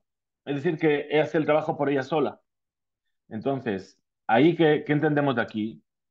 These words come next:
Shebeinan Ubad, Dumia de Abad, es dece-, es decir, que para que sea inválido ese animal, es necesario que el animal trabaje por sí solo, como lo habría hecho si alguien lo hubiese mandado a trabajar.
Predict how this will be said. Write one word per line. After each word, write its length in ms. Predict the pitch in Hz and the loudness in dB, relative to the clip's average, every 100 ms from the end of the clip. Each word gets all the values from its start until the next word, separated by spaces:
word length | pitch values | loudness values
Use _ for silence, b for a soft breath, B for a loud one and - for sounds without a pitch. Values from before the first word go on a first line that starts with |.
| _ _ - | _ _ -4
Shebeinan 880 | 139 127 127 160 190 160 123 107 - | 0 2 4 6 6 4 2 0 -2
Ubad, 640 | 131 113 110 147 151 - - | 0 4 2 2 -4 -12 -8
Dumia 580 | 123 180 196 180 185 | 0 2 2 0 0
de 100 | 170 | 2
Abad, 380 | 170 170 185 - | 2 4 2 0
es 120 | - 143 | -6 -6
dece-, 320 | 139 127 - | -4 -6 -6
es 120 | 135 | -4
decir, 260 | 147 127 101 | -4 -4 -6
que 100 | 117 | -4
para 180 | 120 120 | -2 -2
que 140 | 117 | -4
sea 180 | - 170 | -2 0
inválido 460 | 170 151 175 165 | 2 4 4 4
ese 140 | 151 151 | 0 -4
animal, 400 | 139 104 98 - _ _ _ _ - | -4 -4 -4 -8 _ _ _ _ -2
es 160 | 160 | 0
necesario 580 | 180 165 156 170 156 123 | 2 0 2 4 4 2
que 340 | 127 117 95 _ _ _ - | 2 0 -2 _ _ _ -4
el 100 | 135 | 0
animal 360 | 139 147 165 143 | 0 2 0 0
trabaje 360 | 131 151 165 | 0 0 -2
por 140 | 160 156 | -6 -6
sí 120 | 175 | -4
solo, 520 | 170 214 170 170 - | 0 2 2 0 -4
como 240 | 180 151 147 | -4 0 2
lo 140 | 143 | 2
habría 320 | 135 165 160 | 2 2 2
hecho 200 | 170 170 | 0 -4
si 160 | 160 151 | -6 -2
alguien 240 | 147 147 | -2 0
lo 60 | 131 | 0
hubiese 240 | 127 131 | 0 0
mandado 560 | 117 110 123 123 110 - _ _ - | -2 0 0 0 -2 -6 _ _ -10
a 80 | 117 | -6
trabajar. 500 | 117 101 98 95 | -4 -4 -4 -10